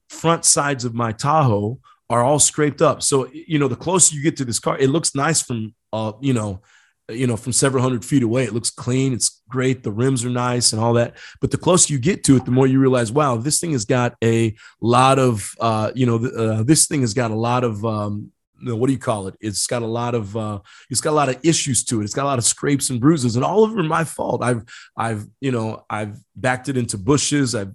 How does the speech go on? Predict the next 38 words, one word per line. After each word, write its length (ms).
you 140
know, 60
scraped 420
it 60
into 160
bushes. 440
I've 100
scraped 320
it 80
on 120
the 60
side 260
walls 280
in 80
my 120
garage 540
and 140
all 140
kinds 280
of 80
stuff. 320
And 180
so 220
I, 140
you 140
know, 320
so 180
then 160
last 320
week 380
or 60
two 200
weeks 260
ago, 340
I 60
was 120
actually 280
driving, 640